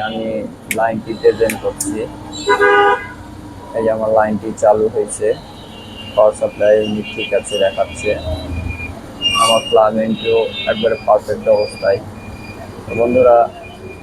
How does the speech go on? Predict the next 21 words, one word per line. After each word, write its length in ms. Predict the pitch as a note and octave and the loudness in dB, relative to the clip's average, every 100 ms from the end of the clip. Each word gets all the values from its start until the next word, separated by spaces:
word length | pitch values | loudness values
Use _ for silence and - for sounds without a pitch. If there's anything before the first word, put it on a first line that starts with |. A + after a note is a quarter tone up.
| A2 | -8
আমার 240 | G#2+ A2 A2 A2+ | -4 0 2 4
রোগ 140 | A#2 A2 | 4 4
দেখেই 380 | A#2+ - B2 B2+ - A#2+ - - - - - - A#2 A#2 - - - | 0 4 2 4 2 0 -2 -8 -10 -14 -14 -8 -6 -6 -10 -12 2
বোঝা 280 | A#2+ B2 B2 - | 4 6 4 4
কমপ্লিট 460 | A2+ A2 - B2+ C3 - | -2 -2 -4 -4 -4 0
যে 160 | A2+ G#2+ G#2+ G2+ G#2 G#2 - - - - G2 | 2 4 4 2 2 0 -2 -8 -16 -14 0
ওয়েল্ডিং 300 | A2+ A2+ A2+ | 2 2 0
মেশিনের 360 | A2+ - A2 - | -4 -6 -8 -8
সমস্যাটি 420 | A2 A2 - - G#2+ | -8 -8 -8 -10 -6
কোথায়। 280 | - - G#2 | -6 -2 0
তো 100 | - - | 0 2
সচরাচর 540 | - - A#2+ A2+ A#2 | 2 6 6 4 2
ওয়েল্ডিং 280 | A2+ G#2+ A2 A2 | 4 2 2 -6
মেশিনের 460 | A2 A#2+ A#2 C#3 - - - - - G#2+ | -6 -6 -2 -2 -2 -10 -14 -10 -2 2
এই 160 | G2+ G#2 G#2+ G#2 | 4 4 2 -2
ভিতরে 340 | A#2 A2 A#2 A#2 | -4 0 2 2
তিনটা 280 | G2 F#2 G#2 G#2 | 2 -2 2 2
ফেরাইট 340 | G#2 G#2+ G#2+ | 2 2 2
কোড 160 | - G2+ | -2 -4
ট্রান্সফর্মার 540 | G#2+ G#2+ G#2 G#2+ A2 G#2+ | -2 -4 0 -2 0 0
আছে, 200 | G2+ B2+ | 0 0